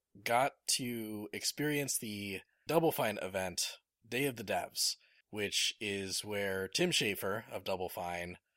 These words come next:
rented a space in California, put seventy upcoming indie games in it, and then let people play those games for about eight hours. And we went, and that was, it was really awesome.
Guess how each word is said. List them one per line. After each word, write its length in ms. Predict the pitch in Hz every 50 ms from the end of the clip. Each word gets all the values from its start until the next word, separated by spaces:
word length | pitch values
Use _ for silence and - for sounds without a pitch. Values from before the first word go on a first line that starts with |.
| _ _ _ _ -
rented 500 | 117 110 113 117 123 117 - 135 117 113
a 60 | 107
space 520 | - - - - 104 98 95 92 - -
in 180 | 90 98 101 101
California, 840 | - 104 98 95 95 - - 104 92 92 90 90 90 87 85 85 - - _ _ _ _ _ _ -
put 360 | - 131 123 117 107 104 - _ -
seventy 720 | - - - - - - 143 147 147 160 156 156 147 139 135
upcoming 580 | - 120 127 - - - 139 127 123 123 123 120
indie 340 | 107 98 113 110 110 101
games 320 | 98 95 90 87 87 87 98
in 100 | 90 85
it, 160 | 85 85 85 _ _ _ _ _ -
and 160 | - 95 92 95
then 440 | 92 92 90 90 87 87 87 85 _ _ _ _ _ -
let 200 | 95 101 104 -
people 260 | - 110 104 - 113
play 220 | 95 - 113 107 101
those 240 | 98 95 92 92
games 560 | 95 95 92 90 87 87 87 87 87 - - - - -
for 520 | 98 90 85 87 85 82 82 82 80 80 - _ _ _ _ _ -
about 300 | 98 90 98 95 98 95
eight 180 | 92 95 -
hours. 560 | 90 95 95 92 87 85 85 85 82 - - - - - - - _ _ _ _ -
And 220 | 113 110 107 104
we 120 | 104 113 123
went, 320 | 127 127 123 131 143 131
and 220 | - 117 113 113 117
that 140 | 151 220 370
was, 160 | 339 285 262 202 131 - _ -
it 140 | - 143 180
was 200 | 202 190 151 127
really 440 | 117 113 110 120 139 147 127 110 101
awesome. 480 | 98 92 87 - - - 80 82 95